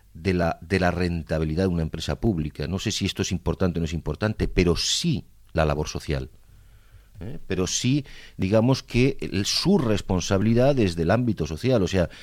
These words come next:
eh, yo creo que las empresas públicas, ven, desde el ámbito social y desde el ámbito de apoyo, en definitiva, a la empresa, que es la auténtica base y la definición por excelencia de la misma palabra, administración, ¿eh? Es apoyo a, ayudar a. ¿Eh?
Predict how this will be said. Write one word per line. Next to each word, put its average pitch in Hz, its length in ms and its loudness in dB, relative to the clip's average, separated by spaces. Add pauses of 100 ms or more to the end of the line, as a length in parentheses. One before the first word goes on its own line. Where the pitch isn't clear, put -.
(260)
eh, - 460 -6
yo 87 120 -2
creo 107 140 0
que 104 80 -2
las 98 120 0
empresas 92 260 -2
públicas, 113 440 0
ven, 135 200 0
desde 80 180 -2
el 80 60 -2
ámbito 123 320 0
social 151 300 0
y - 20 0
desde 98 180 2
el 82 60 -2
ámbito 113 280 0
de 110 120 4
apoyo, 90 420 4 (320)
en 85 120 -2
definitiva, 82 440 -2
a 73 40 -2
la 76 40 -2
empresa, - 380 -6 (460)
que 92 280 4
es - 260 0 (360)
la 82 140 0
auténtica 98 460 0
base 127 240 2
y 95 40 2
la 85 80 2
definición 87 600 2
por 87 160 0
excelencia 131 600 0 (180)
de 92 140 0
la 82 80 2
misma 143 260 2
palabra, 117 400 2
administración, 82 840 -2 (140)
¿eh? 160 220 -6
Es - 120 -4
apoyo 110 420 4
a, - 40 6
ayudar 90 400 2
a. 98 220 0 (580)
¿Eh? 117 120 -8